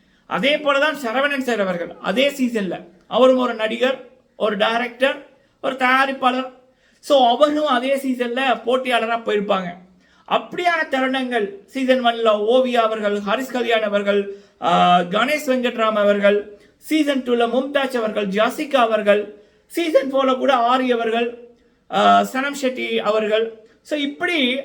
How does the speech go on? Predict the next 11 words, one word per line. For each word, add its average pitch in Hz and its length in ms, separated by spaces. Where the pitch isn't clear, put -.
அந்த 220 340
பிரம்மாண்டமான 311 680
திரைத்துறையை 254 800
சேர்ந்த 214 240
நட்சத்திரங்கள் 233 640
பிக் 202 240
பாஸுக்குள்ள 233 400
வந்த 208 320
ஒரு 196 180
காலம் 240 440
வந்து 214 600